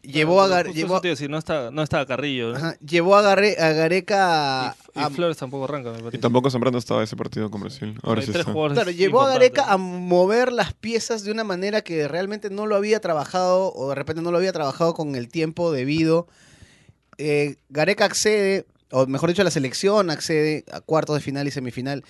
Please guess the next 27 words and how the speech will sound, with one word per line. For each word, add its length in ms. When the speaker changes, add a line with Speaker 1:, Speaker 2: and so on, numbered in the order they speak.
Speaker 1:
y 140
Gareca 320
vuelve 500
al 160
equipo 560
que 140
mejor 340
le 60
ha 40
funcionado 720
durante 440
el 120
transcurso 680
de, 480
de 200
su 920
gestión 500
dentro 220
de 60
la 100
selección. 440
Entonces, 380
¿hay 140
que 120
cambiar 380
con 140
Brasil? 380